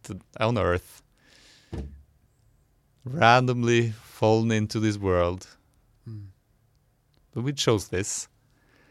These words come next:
Speaker 1: And I guess we chose it knowing the path.
Speaker 2: Yeah.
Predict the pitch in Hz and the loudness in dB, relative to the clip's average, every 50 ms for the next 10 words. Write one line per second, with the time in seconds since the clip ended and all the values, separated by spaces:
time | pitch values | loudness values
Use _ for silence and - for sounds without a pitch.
0 | _ _ _ _ _ _ _ _ _ _ _ _ _ - 110 110 107 107 110 107 | _ _ _ _ _ _ _ _ _ _ _ _ _ -2 0 2 2 0 0 2
1 | 107 139 156 - - 160 - - 151 139 135 127 - 135 123 113 113 117 120 123 | 2 0 2 2 -2 -2 2 4 6 6 6 6 2 0 -2 -2 -2 0 2 4
2 | 123 123 127 127 127 120 117 110 101 98 - 107 92 92 117 - - - - - | 6 6 6 6 4 4 2 0 0 0 2 4 6 6 4 2 -2 -10 -20 -20
3 | - - _ _ _ _ _ _ _ _ _ _ _ _ - - - - - _ | -20 -20 _ _ _ _ _ _ _ _ _ _ _ _ -16 -16 -16 -20 -20 _
4 | _ _ _ - 123 117 | _ _ _ -16 -14 -14